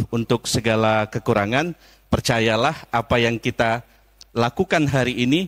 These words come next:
selagi itu berada pada radar kebenaran dan kebaikan, pasti punya efek tular yang luar biasa untuk generasi setelahnya. Terima kasih.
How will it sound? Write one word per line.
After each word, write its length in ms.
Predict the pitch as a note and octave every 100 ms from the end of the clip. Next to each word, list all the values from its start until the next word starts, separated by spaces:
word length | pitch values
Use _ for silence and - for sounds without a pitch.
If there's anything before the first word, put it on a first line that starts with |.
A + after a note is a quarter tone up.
| -
selagi 720 | - - G3+ F3 D3+ C#3 E3+ - _
itu 320 | B2+ - D#3
berada 720 | C3 A2 B2+ A#2+ C#3+ D#3 C3 F#2
pada 480 | - B2 A#2 A#2
radar 320 | A2 B2 C3 A#2+
kebenaran 560 | B2+ B2 A#2+ A2+ C3
dan 160 | A#2+ A2+
kebaikan, 560 | A#2+ A2 G#2 - C3 C3+ - _ _
pasti 480 | - - - E3+ F#2 - _
punya 320 | C#3 C3 A#2+
efek 560 | B2 B2 D#3+ - _ -
tular 480 | D#3+ C#3+ A#2 F2 - _ _ -
yang 240 | B2 B2
luar 240 | B2 A#2+
biasa 560 | G#2+ A2+ A2 B2+ A2 A#2 _ _
untuk 400 | - A#2 B2 A2+ -
generasi 640 | A2+ G#2+ G#2 G#2+ A#2+ A2 G#2+ - - _
setelahnya. 720 | - A#2 G#2+ G#2+ G2+ F#2+ E2+ - - - -
Terima 240 | G2+ G2+
kasih. 480 | A2 G#2+ - D3+ E3